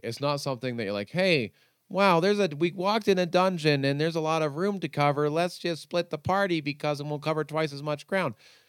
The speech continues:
Uh, because I think the ob-, one of the ob-, most obvious cons that if you're in a party, you're probably depending on e-, each other for survival. So when you split the party, you lessen your chance of survivability,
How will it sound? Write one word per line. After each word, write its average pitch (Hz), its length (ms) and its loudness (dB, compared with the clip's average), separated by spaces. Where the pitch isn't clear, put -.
Uh, 131 540 6
because 143 320 4
I 139 80 4
think 117 320 -2
the 127 160 -4
ob-, 135 380 -2
one 131 140 -2
of 127 40 -4
the 127 120 -2
ob-, 117 260 2
most 117 200 -2
obvious 92 380 -4
cons 92 540 -4
that 98 180 -2
if 101 140 -6
you're 107 340 -2
in 101 160 -8
a 92 140 -4
party, 110 640 -4
you're 123 140 -4
probably 127 360 -2
depending 123 440 -6
on 107 100 -10
e-, 104 60 -12
each 104 160 -12
other 98 220 -6
for 90 180 -12
survival. 90 640 -10
So - 180 -10
when 107 120 -6
you 101 80 -6
split 151 260 -4
the 135 100 -6
party, 104 360 -4
you 101 600 -8
lessen 113 460 -6
your 101 100 -8
chance 90 300 -10
of 92 80 -14
survivability, 120 840 -2